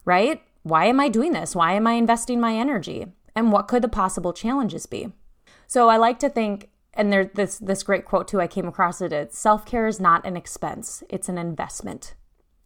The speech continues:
But you need to know what the investment is, and you need to decide for yourself, nobody can determine this for you, why that investment's important, and how do we make that investment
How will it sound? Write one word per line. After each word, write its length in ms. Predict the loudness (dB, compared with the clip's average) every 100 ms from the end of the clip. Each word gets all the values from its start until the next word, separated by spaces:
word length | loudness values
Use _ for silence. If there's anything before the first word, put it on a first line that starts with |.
| _ _ -20 -8
But 120 | -4 0
you 360 | 4 4 6
need 300 | 4 2 0
to 140 | -2 0
know 300 | 4 4 4
what 420 | 2 2 2 4
the 100 | 0
investment 460 | 0 -2 -2 -6 -2
is, 340 | 0 0 -2
and 260 | -2 0 2
you 280 | 4 4
need 200 | 4 2 2
to 80 |
decide 420 | 0 2 2 2 0
for 280 | 0 2
yourself, 680 | 2 -2 -2 4 6 6 2
nobody 300 | -2 -2 -2
can 120 | -4 -4
determine 360 | -4 -6 -6
this 160 | -8 -10
for 200 | -6 -4
you, 380 | 0 0 0 -4 _ _ _ _ _ _ _ _
why 340 | 2 4 6 4
that 180 | 0
investment's 540 | 0 -2 -4 -6 -8 -8
important, 500 | -10 -10 -12 -12 -10
and 140 | -10
how 160 | -2 0
do 80 | 2
we 160 | 0
make 460 | 0 0 -2 -4 -4
that 200 | -4 -4
investment 640 | -4 -6 -6 -6 -8